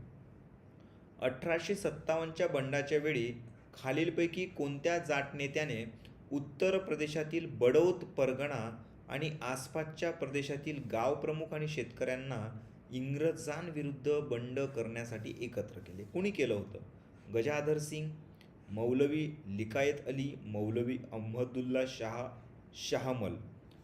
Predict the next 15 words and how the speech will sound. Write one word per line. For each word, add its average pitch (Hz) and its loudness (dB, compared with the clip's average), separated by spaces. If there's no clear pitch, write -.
कोण 170 2
केलं 135 2
होतं? 107 0
तर 101 -6
या 131 4
प्रश्नाचं 117 -2
उत्तर 110 -4
आहे 113 2
ऑप्शन 135 -8
क्रमांक 113 -4
चार, 110 -2
शहामल 123 -4
यांनी 107 0
त्यांना 104 -2
एकत्रित 120 0